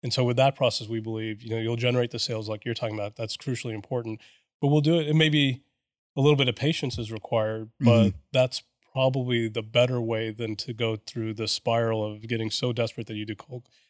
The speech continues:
Speaker 1: cold calls, which is not effective, you know,
Speaker 2: Yeah.
Speaker 1: for a lot of companies.
Speaker 2: Yeah. It's really, yeah, cold calling is really not effective, I would say,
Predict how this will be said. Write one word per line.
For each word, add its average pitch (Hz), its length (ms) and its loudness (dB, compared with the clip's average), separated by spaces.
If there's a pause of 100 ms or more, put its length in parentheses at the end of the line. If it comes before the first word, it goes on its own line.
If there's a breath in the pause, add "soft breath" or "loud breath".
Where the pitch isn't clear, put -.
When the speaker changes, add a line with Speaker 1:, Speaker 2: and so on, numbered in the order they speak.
(140)
Speaker 1:
cold 131 180 2
calls, 110 260 0
which 107 160 -10
is 110 120 -6
not 117 200 -4
effective, 107 420 -12 (920)
you 113 100 0
know, 110 60 4
Speaker 2:
Yeah. 92 100 4
Speaker 1:
for 110 60 -2
a - 20 -2
lot 113 120 0
of 110 60 -8
companies. 110 460 -14
Speaker 2:
Yeah. 104 220 4 (300 soft breath)
It's 165 200 4
really, 190 220 8
yeah, 131 140 6
cold 185 240 -2
calling 185 180 6
is 113 80 6
really 131 140 6
not 110 100 4
effective, 107 720 0
I 120 100 0
would 120 140 4
say, 104 480 4